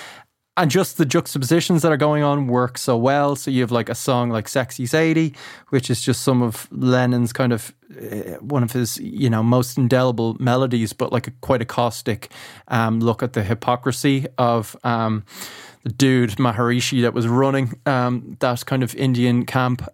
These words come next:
Um, but just then crashing down in the wake of that, you've got Helter Skelter. So it's all over the place in a brilliant way.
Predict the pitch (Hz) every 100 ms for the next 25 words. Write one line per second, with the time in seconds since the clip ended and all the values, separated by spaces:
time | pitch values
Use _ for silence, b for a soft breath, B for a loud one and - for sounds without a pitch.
0 | - 120 120 117 110 - b b _ 139
1 | 160 139 - 156 131 123 127 - 135 123
2 | 123 117 113 113 113 120 113 113 117 107
3 | 120 120 - - 127 120 - 127 - 127
4 | 120 - _ _ _ _ _ _ _ 160
5 | - 185 196 185 160 135 131 127 117 -
6 | 135 113 127 117 117 117 113 110